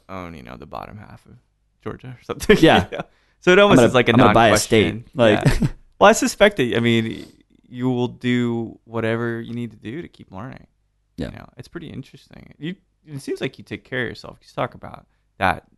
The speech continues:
Speaker 1: keeping your, or we talked about keeping your head on straight and all that, and we've seen a couple people perish to the lifestyle.
Speaker 2: Right.
Speaker 1: And do you see it becoming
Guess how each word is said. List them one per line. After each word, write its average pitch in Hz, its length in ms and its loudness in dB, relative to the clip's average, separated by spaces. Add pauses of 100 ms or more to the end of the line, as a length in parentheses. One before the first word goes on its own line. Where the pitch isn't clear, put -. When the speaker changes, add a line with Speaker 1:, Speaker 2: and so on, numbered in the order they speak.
(280)
Speaker 1:
keeping 110 240 -16
your, - 140 -18 (100)
or 98 280 -20
we 101 120 -20
talked 104 220 -8
about 98 200 -10
keeping 104 200 -8
your 98 100 -4
head 98 120 -6
on 95 120 -6
straight 95 160 -16
and 92 80 -12
all 87 100 -14
that, 92 320 -2
and 90 200 -16
we've 95 120 -20
seen 95 240 -12 (280)
a - 40 -16
couple 147 160 0
people 98 280 -12
perish 104 560 -8 (560)
to 95 400 -16
the - 100 -14
lifestyle. 98 440 -8 (480)
Speaker 2:
Right. 90 180 2 (100)
Speaker 1:
And 107 380 -4 (300)
do 123 120 -10
you 139 100 0
see 127 360 2
it 110 240 2 (320)
becoming 113 560 -6